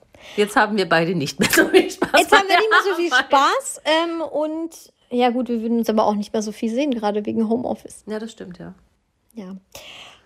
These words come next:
Speaker 2: Ja, ja, aber wir sehen
Speaker 1: Aber
Speaker 2: uns ja trotzdem noch zum Podcast.
Speaker 1: Genau.
Speaker 2: Und
Speaker 1: Vielleicht
Speaker 2: so ist
Speaker 1: klärt
Speaker 2: auch,
Speaker 1: das
Speaker 2: ach so, das können wir nämlich auch nicht. Ich glaub, das haben wir am Anfang mal geze-, gesagt in der ersten Folge. Aber so ist auch die Idee entstanden, äh, zum Podcast.
Speaker 1: Genau.
Speaker 2: Weil wir, äh, quasi täglich über all,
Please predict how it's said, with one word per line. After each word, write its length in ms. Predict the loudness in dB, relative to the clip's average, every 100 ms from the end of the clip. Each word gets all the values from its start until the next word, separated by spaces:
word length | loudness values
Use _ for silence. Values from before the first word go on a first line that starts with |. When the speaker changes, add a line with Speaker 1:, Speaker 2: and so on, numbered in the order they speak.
| 0
Speaker 2:
Ja, 140 | 2
ja, 160 | 4 4
aber 180 | 4 4
wir 100 | 4
sehen 120 | 4
Speaker 1:
Aber 100 | 4
Speaker 2:
uns 80 | 4
ja 80 | 2
trotzdem 460 | -2 -6 -2 2
noch 140 | 2 2
zum 200 | -2 0
Podcast. 260 | 0 2
Speaker 1:
Genau. 240 | 2 4 2 -2 -10 -18 _ -2
Speaker 2:
Und 80 | 2
Speaker 1:
Vielleicht 140 | 4
Speaker 2:
so 40 | 4
ist 100 | 4
Speaker 1:
klärt 220 | 4 4
Speaker 2:
auch, 20 |
Speaker 1:
das 160 | 2 0
Speaker 2:
ach 60 | -2
so, 100 | -4
das 140 | -4
können 180 | -4 -2
wir 80 | -2
nämlich 240 | -2 -2
auch 100 | -4
nicht. 100 | -4
Ich 40 | -6
glaub, 100 | -6
das 120 | -4
haben 100 | 0
wir 60 | 0
am 60 |
Anfang 260 | -2 -6 -6
mal 120 | -6
geze-, 260 | -10 -10 -10 -10
gesagt 320 | -10 -10 -8
in 80 | -10
der 80 |
ersten 200 | -8 -10
Folge. 200 | -6 -4 -6 -14 -2
Aber 160 | 0
so 120 | 2 0
ist 120 | 2
auch 140 | 0
die 120 | 0 -6
Idee 220 | 0 2
entstanden, 560 | 0 -2 -4 -2 -6 -4
äh, 180 | -4
zum 180 | -6 -8
Podcast. 540 | -6 -8 -6 -8 -8 -14 -12
Speaker 1:
Genau. 300 | -4 -2 2
Speaker 2:
Weil 260 | 2 2 0
wir, 380 | 0 2 4 2
äh, 120 | -4
quasi 380 | -2 0 0 -2
täglich 460 | 0 0 2 -2 -2
über 340 | 2 2 4
all, 420 | 4 4 2 -2